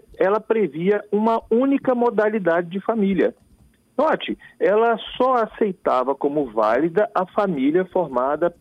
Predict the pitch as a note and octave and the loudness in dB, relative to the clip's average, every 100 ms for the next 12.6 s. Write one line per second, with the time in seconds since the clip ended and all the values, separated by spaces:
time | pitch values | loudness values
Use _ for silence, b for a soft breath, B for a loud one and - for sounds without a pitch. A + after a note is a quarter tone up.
0 | _ D#3+ D#3 F#3+ G#3 A#3 A3 - F3 G#3+ | _ 2 4 4 2 -2 -4 -2 0 0
1 | A#3+ G#3 E3 D3 - D3 G3 F#3+ G3 B3 | 0 0 -2 -4 -4 -2 0 0 -2 0
2 | A#3 F3 C#3+ G2+ - B B B _ D3 | 2 2 2 -2 -10 B B B _ 0
3 | C#3+ F3 - C#3+ C3+ - C3+ C3+ C3 B2 | 0 -2 0 0 0 -4 -2 -2 0 -2
4 | B2 - A#2 - G#2+ A2 A2 A2+ G#2 G#2 | -4 -6 -8 -4 -2 -2 -2 -4 -2 0
5 | G2+ - G2 F2 F2 C#3+ F3+ C#3 C#3+ C#3+ | 0 -4 -4 -4 -2 -2 -2 -4 -6 -2
6 | C3+ - B2+ A#2+ A#2 B2+ A#2+ G#2 A2+ D3+ | -4 -2 -2 -2 -2 -2 -2 -2 0 0
7 | E3 b b b - - C4+ F3+ D#3+ F#3 | -2 b b b 0 2 2 0 0 -2
8 | A3+ G#3 A3 A3+ G#3+ G#3 A#3 - F3 F3 | -2 0 2 2 2 2 -2 0 0 2
9 | C#3 B2+ E3+ F#3 F3+ F3+ D#3 D3+ C3+ C3+ | 0 0 0 0 0 0 2 0 0 0
10 | C#3 C3+ A2 B2 D#3 E3 - C#3+ A#2+ F#2+ | 0 -4 -2 2 2 0 -2 -2 0 -2
11 | F#2+ C3 D3+ C3+ G#2+ B2+ B2 B2+ B2 G#2 | -2 0 0 0 -2 -2 -2 -2 -2 -4
12 | - C3 D3+ C#3+ D3 | -8 -2 0 2 2